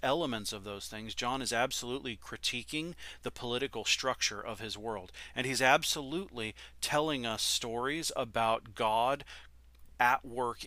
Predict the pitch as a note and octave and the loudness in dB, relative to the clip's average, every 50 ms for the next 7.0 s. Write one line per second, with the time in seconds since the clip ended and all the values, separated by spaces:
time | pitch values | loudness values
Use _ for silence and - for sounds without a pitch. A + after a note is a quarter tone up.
0 | - C#3 C3 A#2+ B2 A2+ - - A#2+ A#2 A#2 A2+ A2 G2 - G#2+ G2 F#2+ - - | -4 -4 -2 -2 -2 -6 -8 -6 -2 0 0 0 0 0 -2 -4 -6 -10 -6 -2
1 | - C#3+ C3 C3 D3 C3+ A#2 A2+ - E3 G3 B3 A#3+ F#3+ D3 B2+ B2 A#2 C3 C3 | -2 0 0 -2 -4 -4 -4 -2 -2 0 0 2 0 0 0 0 -2 0 0 0
2 | B2+ A#2+ - - - D3 C#3+ A#2 F#2+ F#2+ - - - - B2+ A#2 - - C3 A#2 | 0 0 -2 -2 -2 -2 -4 -4 -6 -8 -8 -10 -8 -6 -8 -6 -4 -4 -2 0
3 | - - D3+ D3 C#3+ C#3+ C3 - - - - - - - - - D#3+ E3 F#3 G3+ | 2 4 4 4 4 2 0 -2 -2 -4 -8 -12 -12 -14 0 4 6 6 6 6
4 | F#3 C#3 B2 A#2 A2 G#2 - - A2+ G2+ F#2+ G#2+ G#2 G2 F#2+ - - - G#2 G2 | 4 4 2 0 -2 -4 -4 -4 -6 -6 -6 -6 -6 -4 -4 -6 -6 -6 -8 -12
5 | F#2+ G2+ G2+ - - - - - - - - - - - - - - - - - | -14 -14 -12 -10 -10 -10 -10 -14 -20 -20 -20 -20 -20 -20 -20 -20 -20 -4 2 4
6 | D3 D3 D3+ - - D#3 D3 G#3 A#3 - - E3 D3 C3+ B2+ C3+ C3+ C#3 C#3+ | 4 6 6 6 6 6 6 6 6 6 4 4 2 2 4 6 6 6 4